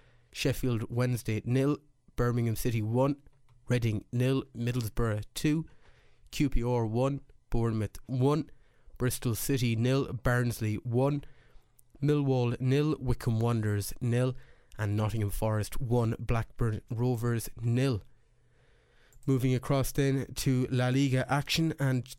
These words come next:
there is one game currently underway. League leaders Atletico Madrid, who have barely lost a game all season, are currently one nil down at home to Levante. It is very rare to see Diego Simeone's side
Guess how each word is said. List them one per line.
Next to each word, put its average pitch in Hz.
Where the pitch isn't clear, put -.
there 131
is 127
one 139
game 131
currently 123
underway. 123
League 156
leaders 135
Atletico 139
Madrid, 120
who 120
have 110
barely 147
lost 123
a 120
game 120
all 110
season, 127
are 113
currently 123
one 135
nil 123
down 117
at 151
home 127
to -
Levante. 113
It 113
is 107
very 123
rare 123
to 120
see 120
Diego 117
Simeone's 117
side 110